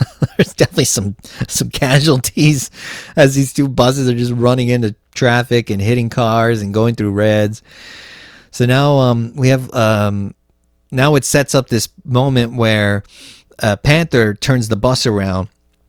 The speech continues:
knowing that he's gonna be facing, um, uh, Trejo when he comes in with his bus, and now we got a game of chicken. So they're going at each other at blazing speed of thirty-eight miles per hour once again, but actually they start speeding up, and it shows, uh, the speedometer is, like, at seventy,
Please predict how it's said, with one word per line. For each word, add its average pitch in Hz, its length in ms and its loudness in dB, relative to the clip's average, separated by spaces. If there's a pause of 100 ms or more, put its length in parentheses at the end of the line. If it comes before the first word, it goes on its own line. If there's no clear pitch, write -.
(420)
knowing 127 300 2
that 120 100 2
he's 110 140 -2
gonna 110 120 -2
be 101 140 -2
facing, 101 720 -4 (140)
um, 90 540 -4 (300)
uh, 90 100 -4
Trejo 123 440 2
when 98 100 0
he 98 80 -4
comes 98 300 -2
in 101 100 -2
with 95 120 -2
his 170 180 2
bus, 90 400 -6
and 110 140 -6
now 113 120 0
we 113 80 0
got 107 140 0
a 101 60 -4
game 98 200 -4
of 87 80 -8
chicken. 98 480 -2 (500)
So 110 220 2
they're 110 120 4
going 127 280 2
at 127 160 2
each 120 200 -2
other 110 260 2
at 95 160 -6
blazing 127 360 2
speed 113 320 0
of 107 100 -2
thirty-eight 110 500 0
miles 107 240 -2
per 127 120 0
hour 107 200 2
once 104 220 -2
again, 107 340 -2 (460)
but 123 200 4
actually 131 340 0
they 117 120 2
start 127 340 0
speeding 117 380 0
up, 131 200 0
and 110 120 -2
it 104 120 -2
shows, 110 360 0
uh, 101 260 2
the 98 100 -2
speedometer 101 560 0
is, 98 140 -2
like, 101 140 -4
at 95 100 -6
seventy, 98 680 -2